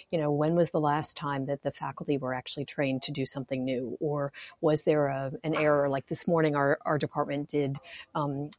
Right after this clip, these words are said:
knee dislocations because, you know, it's important to be able to recognize them, um, because it's a high, a high risk if you miss it. And so, you know, our departments recognizing the gaps in their own faculty,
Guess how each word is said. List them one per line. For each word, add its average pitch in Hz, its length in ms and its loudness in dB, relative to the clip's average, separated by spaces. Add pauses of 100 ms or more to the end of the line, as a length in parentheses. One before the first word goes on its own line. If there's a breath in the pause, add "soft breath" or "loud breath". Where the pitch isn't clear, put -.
(140)
knee 170 640 4
dislocations 131 800 0
because, 135 640 0 (160)
you - 120 -4
know, 127 200 -2
it's - 160 0
important 156 420 2
to 208 160 6
be 170 200 8
able 165 180 8
to 175 120 2
recognize 147 520 2
them, 131 180 -2 (400 loud breath)
um, 151 140 2
because - 240 4
it's 147 120 -2
a 143 40 2
high, 135 300 0 (140)
a - 60 0
high 147 160 0
risk 139 480 0
if - 160 -10
you 143 80 -2
miss 139 240 -2
it. - 220 -12 (320 loud breath)
And 170 140 0
so, 160 420 4
you 165 80 0
know, 151 200 0
our 160 160 2
departments 147 720 -4 (180)
recognizing 147 840 0
the 139 80 -4
gaps 147 400 -2
in 151 100 -2
their 139 140 -4
own 139 160 -4
faculty, 143 640 -4